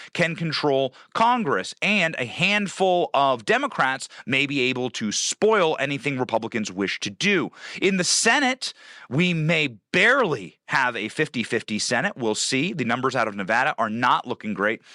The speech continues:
and the numbers out of Arizona are non-existent because of broken election systems. But let's not get ahead of ourselves. Let's begin, ladies and gentlemen, with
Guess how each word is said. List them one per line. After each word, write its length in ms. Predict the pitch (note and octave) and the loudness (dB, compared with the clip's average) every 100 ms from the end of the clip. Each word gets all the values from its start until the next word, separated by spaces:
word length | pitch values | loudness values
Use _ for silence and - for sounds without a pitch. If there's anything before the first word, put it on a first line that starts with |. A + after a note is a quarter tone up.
| - | -6
and 140 | - F3+ | -2 0
the 60 | |
numbers 400 | D#3+ C#3+ C#3+ C#3+ - | 0 0 0 -4 -2
out 160 | B2 A2+ | 0 0
of 80 | |
Arizona 480 | - A2+ A2+ A3 F#3+ | 0 -2 2 2 2
are 140 | - B2+ | 2 2
non-existent 880 | A#2+ A#2 A#2+ G#2+ G3 - G#2 - - - - - | 2 0 -2 -2 -2 -2 -8 -10 -16 -18 -16 -8
because 240 | C3 C#3 | -4 -2
of 100 | B2+ | -2
broken 360 | - A#2+ A#2+ A#2+ | 2 2 2 0
election 400 | G#2+ G2+ - G#2 | 0 0 -2 -2
systems. 680 | - G#3 F#3+ - D#2 - - - - - | 0 0 0 -2 -6 -8 -12 -14 -12 -2
But 100 | F3 | 0
let's 160 | F#3 | 2
not 160 | F#3 C#3+ | 0 0
get 120 | D3+ | 0
ahead 200 | A#2+ G3 | 2 2
of 120 | F3+ | 2
ourselves. 500 | A2+ - - - - - - - - | 0 0 -2 -2 -8 -12 -18 -20 -4
Let's 260 | C3 G#3 - | 2 2 2
begin, 520 | G#3+ B3 F#3 F3+ A#2 | 0 0 2 2 2
ladies 340 | G#2+ G2 F#2+ | 0 0 -2
and 100 | F#2+ | -4
gentlemen, 480 | F2 E2+ D#2+ D2+ D2+ | -4 -4 -4 -8 -4
with 280 | B2 A#2 - | 0 -2 -4